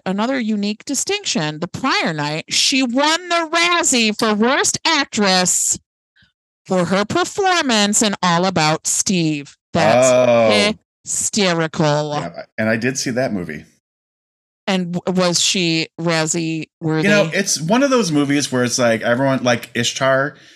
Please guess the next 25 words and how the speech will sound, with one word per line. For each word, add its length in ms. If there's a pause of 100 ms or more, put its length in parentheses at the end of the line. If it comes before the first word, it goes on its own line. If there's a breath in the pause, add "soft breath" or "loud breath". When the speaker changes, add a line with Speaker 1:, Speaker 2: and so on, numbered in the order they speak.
(360 loud breath)
Speaker 2:
like 220
everyone's 480
going 260
on 120
about 160
how 180
horrible 320
it 80
is. 100
And 60
I'm 60
like, 180
"It's 180
not 280
great, 420
but 120
it's 140
also 300
not, 140
like, 140
the 80
worst 300
thing 160
ever 200
made." 420